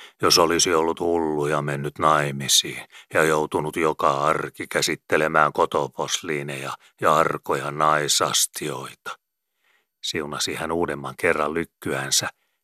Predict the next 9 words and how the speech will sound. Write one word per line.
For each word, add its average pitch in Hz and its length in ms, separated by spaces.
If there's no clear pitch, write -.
ja 95 80
tunnusteli 82 680
vieläkin 82 560
arastelevia 73 800
pivonpohjiansa, 76 1200
ennen 76 200
kuin 78 200
ajatteli 71 520
pitemmälle. 67 840